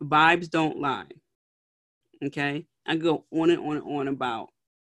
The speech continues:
the people who want you to succeed no matter what. They're always pushing you, encouraging you, getting you out the comfort zone. They are presenting opportunities to you. They want you to do well, even if you end up doing better than them, because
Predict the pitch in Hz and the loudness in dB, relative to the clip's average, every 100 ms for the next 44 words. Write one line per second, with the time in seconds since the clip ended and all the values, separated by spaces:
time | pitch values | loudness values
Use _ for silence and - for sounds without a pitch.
0 | _ - 151 - 147 - - - _ _ | _ -4 -4 -2 -4 -4 -10 -12 _ _
1 | _ _ _ - 156 151 147 139 - 151 | _ _ _ -16 -8 -4 -2 -4 -4 -6
2 | 147 151 135 127 139 131 127 117 113 104 | -6 -10 -14 -10 -8 -6 -6 -8 -10 -10
3 | - _ _ _ _ 147 - 156 170 170 | -12 _ _ _ _ -6 -2 4 4 6
4 | 170 156 - - 175 185 170 165 165 156 | 6 4 -2 -2 -2 2 6 6 6 2
5 | 156 _ - 139 - 175 170 165 165 165 | -4 _ -6 -6 -4 0 2 4 4 4
6 | 160 160 151 143 165 170 170 143 160 160 | 4 4 2 4 6 8 6 4 0 -2
7 | - 175 160 160 156 156 156 156 156 _ | -2 -2 0 -2 -2 0 0 0 -4 _
8 | _ _ 160 160 156 147 143 - _ _ | _ _ 2 4 4 2 0 -8 _ _
9 | _ _ 147 - - 151 165 165 - 156 | _ _ -20 -10 -6 2 6 6 6 2
10 | 147 - 170 170 165 - 156 160 156 151 | 0 0 2 4 2 -2 -2 2 2 2
11 | 160 156 156 151 160 165 170 151 156 151 | 4 4 4 4 4 4 2 0 0 0
12 | - 151 147 151 147 156 156 - 196 233 | 0 -8 4 4 6 4 2 2 2 2
13 | 240 214 226 220 226 220 214 214 202 202 | 2 0 -2 -2 -2 -2 0 0 0 0
14 | 202 208 311 190 156 - 165 156 | 0 2 4 4 2 2 0 -2